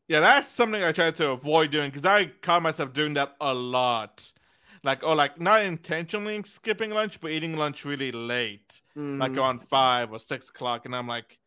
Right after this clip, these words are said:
Speaker 2: Yeah.
Speaker 1: "I need to stop doing this."
Speaker 2: Yeah. Number five, exercise daily. So, I mean, this is, there's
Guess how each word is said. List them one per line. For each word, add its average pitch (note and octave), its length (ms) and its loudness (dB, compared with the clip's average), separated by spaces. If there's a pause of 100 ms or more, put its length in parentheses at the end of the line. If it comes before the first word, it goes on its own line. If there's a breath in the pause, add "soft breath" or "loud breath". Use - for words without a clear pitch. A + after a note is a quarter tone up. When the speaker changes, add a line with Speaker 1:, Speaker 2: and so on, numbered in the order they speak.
(360)
Speaker 2:
Yeah. A#2+ 300 -4
Speaker 1:
"I F#3 160 0
need F#4 160 -4
to F4 80 -4
stop F4 280 -6
doing F4+ 280 -4
this." - 560 -10 (680 soft breath)
Speaker 2:
Yeah. C3 280 0 (800 loud breath)
Number F#3+ 300 8
five, D3 760 6 (140)
exercise D3 1040 0
daily. D#3+ 560 2 (420)
So, C#3+ 720 2 (460)
I D3 160 -4
mean, D3 180 -4
this G#3+ 220 -2
is, C3 180 -6
there's F#3 240 -4